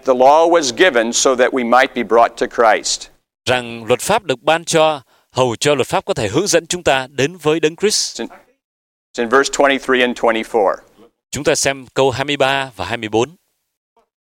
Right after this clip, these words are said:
Speaker 1: Paul likens the law to a person who cares for a child.
Speaker 2: Và Phaolô ví luật pháp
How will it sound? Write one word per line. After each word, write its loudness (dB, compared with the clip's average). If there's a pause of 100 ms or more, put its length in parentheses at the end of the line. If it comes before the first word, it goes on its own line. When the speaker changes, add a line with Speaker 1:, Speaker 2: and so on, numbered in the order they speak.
(180)
Speaker 1:
Paul 4 (100)
likens 0
the 6
law 4 (440)
to 2 (720)
a -2
person 0
who -4
cares 2
for 2
a 0
child. 2 (1000)
Speaker 2:
Và 2
Phaolô 2
ví -2
luật 0
pháp -2